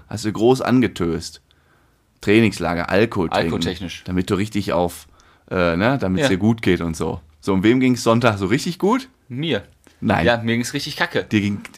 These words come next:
Speaker 1: bei dir ging ja gar nichts
Speaker 2: Ja,
Speaker 1: mehr.
Speaker 2: gut,
Speaker 1: Wir haben ja
Speaker 2: ich
Speaker 1: komplette Rollen vertauscht.
Speaker 2: Ich weiß auch warum.
Speaker 1: Aha.
Speaker 2: Ich hab nämlich gestern erfahren, die letzten Runden Espresso Martini wurden von dir und dem anderen Kollegen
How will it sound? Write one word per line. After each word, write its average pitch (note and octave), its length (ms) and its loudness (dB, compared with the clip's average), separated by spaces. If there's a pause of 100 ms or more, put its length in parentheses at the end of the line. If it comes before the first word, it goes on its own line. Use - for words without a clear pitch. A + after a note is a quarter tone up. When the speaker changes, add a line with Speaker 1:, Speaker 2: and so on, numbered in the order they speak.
(120)
Speaker 1:
bei G#2+ 100 4
dir G2 120 0
ging F#2+ 80 2
ja F2 100 0
gar A#2+ 160 2
nichts G2 160 -4
Speaker 2:
Ja, F3+ 120 2
Speaker 1:
mehr. F2 100 -2
Speaker 2:
gut, - 80 -2
Speaker 1:
Wir A#2 60 4
haben C3+ 60 4
ja C#3 60 2
Speaker 2:
ich A#2+ 60 -2
Speaker 1:
komplette C#3 360 2
Rollen D#3+ 320 0
vertauscht. F2+ 580 -4
Speaker 2:
Ich A2+ 120 -8
weiß A2+ 180 2
auch G2+ 100 -6
warum. A2+ 280 -2 (560)
Speaker 1:
Aha. A#2+ 300 -2
Speaker 2:
Ich - 160 -6
hab - 100 -2
nämlich A2+ 180 -2
gestern - 280 -2
erfahren, G2+ 640 0 (420)
die A2+ 60 -6
letzten A#2+ 380 -2
Runden A2+ 400 -2
Espresso - 420 -4
Martini A2 540 -2
wurden A#2+ 180 0
von G2 200 -6
dir G#2 140 -6
und A#2 60 -4
dem A2 160 -6
anderen F#2+ 200 -2
Kollegen C3+ 380 -4